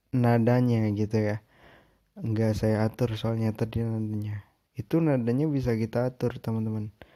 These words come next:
Gitu, bisa ditinggikan, bisa direndahkan. Cuman tadi <laughs> saya nggak bahas, nanti teman-teman bisa ekspor sendiri lah ya.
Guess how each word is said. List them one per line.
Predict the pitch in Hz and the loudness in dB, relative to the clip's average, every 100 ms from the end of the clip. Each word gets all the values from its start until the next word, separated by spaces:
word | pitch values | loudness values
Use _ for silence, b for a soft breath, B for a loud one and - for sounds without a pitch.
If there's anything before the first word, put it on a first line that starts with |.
| B B B B B - | B B B B B -10
Gitu, | 110 113 | -6 -4
bisa | 110 117 | -2 -2
ditinggikan, | 110 110 113 110 107 - 139 | -2 -2 0 -2 -2 0 0
bisa | 123 123 | -2 -4
direndahkan. | 110 113 113 107 107 - 101 110 107 _ _ _ | -2 -2 0 -2 -4 -6 -10 -10 -16 _ _ _
Cuman | - 123 | -4 -2
tadi | 127 117 | 0 -2
<laughs> | 110 | -4
saya | - 113 | -4 -2
nggak | 107 107 | 0 -2
bahas, | 107 101 - | -2 -2 -2
nanti | 117 113 127 120 113 - | -2 0 2 2 2 0
teman-teman | 120 113 113 113 117 | 0 2 2 2 0
bisa | 110 104 | -2 -2
ekspor | 104 - - 107 | -2 -2 -4 -6
sendiri | - 110 104 110 117 | -4 -2 0 0 0
lah | 104 98 | -2 -4
ya. | 104 | -6